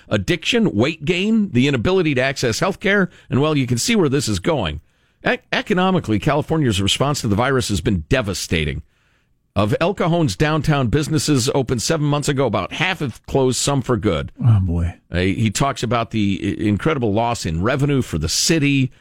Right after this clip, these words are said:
Speaker 1: Um, the most important, uh, services are gonna have to be cut. "When all this began in March, I physically stood with the county health officials. I understood the plan to flatten the curve, and I've been, and having been a hospital administrator,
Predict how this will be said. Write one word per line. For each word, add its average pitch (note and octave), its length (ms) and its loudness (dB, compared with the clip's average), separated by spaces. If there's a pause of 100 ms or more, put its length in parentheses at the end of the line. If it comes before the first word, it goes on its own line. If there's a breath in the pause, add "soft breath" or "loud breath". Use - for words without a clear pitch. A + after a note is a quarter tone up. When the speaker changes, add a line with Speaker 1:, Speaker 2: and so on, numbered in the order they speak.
(240 soft breath)
Speaker 1:
Um, E2 540 2
the F2 80 0
most G2+ 260 0
important, F#2 540 -2 (100)
uh, D2 300 0
services C3 560 0
are F#2 40 0
gonna F#2 180 2
have F#2+ 180 0
to E2 80 -10
be E2 100 0
cut. C#3 480 -2 (640)
"When C3+ 160 0
all D4 140 0
this C#4+ 140 0
began E3 340 2
in A#2+ 100 4
March, C#3 260 0
I A2 60 0
physically F#3 480 0
stood E3 300 0
with A#2 100 0
the A#2+ 60 -6
county C#3+ 280 0
health B2 220 2
officials. D2 580 -4
I E2+ 140 2
understood C3+ 380 0
the D3 60 -2
plan E3+ 260 -2
to D#3+ 60 0
flatten D#3 280 -2
the E3 60 -2
curve, B2+ 420 0
and G2 100 -2
I've F2 160 -2
been, G#2 260 2 (300 soft breath)
and A#2+ 140 0
having F#3+ 260 2
been D#3 140 2
a B2+ 40 0
hospital B2 500 0
administrator, F2 640 2